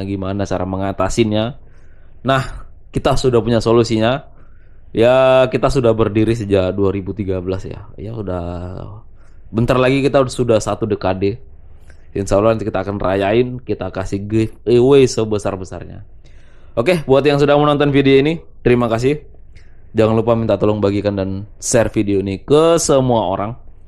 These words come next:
Semoga bermanfaat. Jika ada salah kata, saya mohon maaf. Assalamualaikum warahmatullahi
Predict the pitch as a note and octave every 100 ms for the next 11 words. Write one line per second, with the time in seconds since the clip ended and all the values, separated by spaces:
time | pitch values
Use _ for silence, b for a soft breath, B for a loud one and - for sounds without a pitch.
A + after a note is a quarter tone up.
0 | - - - A2 G#2 G2+ G2 G2 F#2+ G#2+
1 | C3 - - G2 G2+ F#2+ F#2+ F#2 F2+ F#2
2 | G2+ F#2 F#2 F#2 G2+ - - - G#2+ -
3 | G#2 G#2 G#2 G#2 G#2 G#2 F#2+ - F2+ -
4 | E2+